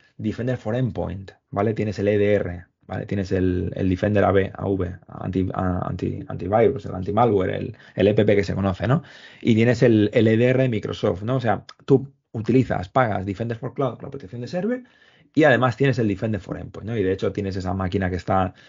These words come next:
directamente registrada en la consola de Defender for Endpoint y tal. Lo que os quería contar es que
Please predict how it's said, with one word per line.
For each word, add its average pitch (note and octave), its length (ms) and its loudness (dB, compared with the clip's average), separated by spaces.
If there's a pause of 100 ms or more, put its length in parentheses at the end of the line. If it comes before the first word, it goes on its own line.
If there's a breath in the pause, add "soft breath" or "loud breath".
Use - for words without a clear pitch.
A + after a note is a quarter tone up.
(140 soft breath)
directamente G2 420 4
registrada F#2 480 0
en F2 60 2
la F2 80 0
consola F2 260 -2
de E2+ 80 2
Defender F2+ 260 -2
for G#2 160 2
Endpoint D3 360 4
y F#2 60 -6
tal. - 180 -14 (880 soft breath)
Lo A#2+ 140 0
que A#2+ 80 0
os G#2+ 100 -2
quería C#3 200 2
contar F3 280 -2
es C#3+ 100 -4
que A2+ 220 -6